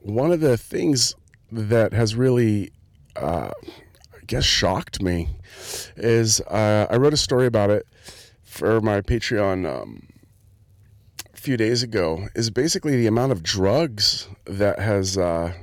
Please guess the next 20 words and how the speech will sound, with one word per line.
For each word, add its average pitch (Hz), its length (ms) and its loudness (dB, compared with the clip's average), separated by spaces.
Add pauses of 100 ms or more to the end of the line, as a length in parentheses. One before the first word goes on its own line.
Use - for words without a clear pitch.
(1040)
that 98 320 0
has 110 180 0
been 110 160 0
around 110 320 2
me 135 80 2
my 113 140 2
whole 98 220 0
life. 101 460 -2 (1200)
And 107 100 2
I 110 60 2
noticed 123 340 2
that 120 160 2
everywhere 117 480 2
I 95 140 0
stopped, 123 520 -2
there 95 120 0
was 92 120 0
a 95 60 -2
commonality 107 720 2
with 82 220 -2